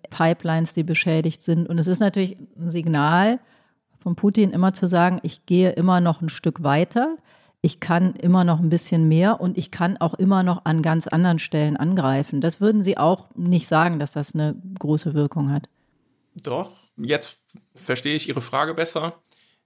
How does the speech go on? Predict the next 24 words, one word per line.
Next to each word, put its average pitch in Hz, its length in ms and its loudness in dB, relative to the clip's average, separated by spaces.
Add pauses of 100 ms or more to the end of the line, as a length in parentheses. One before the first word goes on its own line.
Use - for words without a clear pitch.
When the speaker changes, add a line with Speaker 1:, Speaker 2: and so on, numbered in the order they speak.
Speaker 2:
Ich 123 200 -4
glaube, 135 360 -2
wir 120 160 0
sehen 120 260 -2
gerade, 110 340 -4
dass 117 200 -6
sich - 260 -10
diese 110 380 -8
Wirkung 120 400 -4
zu 120 160 -8
entfalten 117 500 -4
beginnt 113 480 -8
an 120 100 -6
den 117 140 -2
Diskussionen, 113 560 -6
die 107 140 -8
wir 98 100 -4
jetzt 90 160 -8
vermehrt - 380 -10
führen, - 300 -14
in, - 200 -12
in 110 180 -8
Deutschland - 440 -10
auch. - 240 -10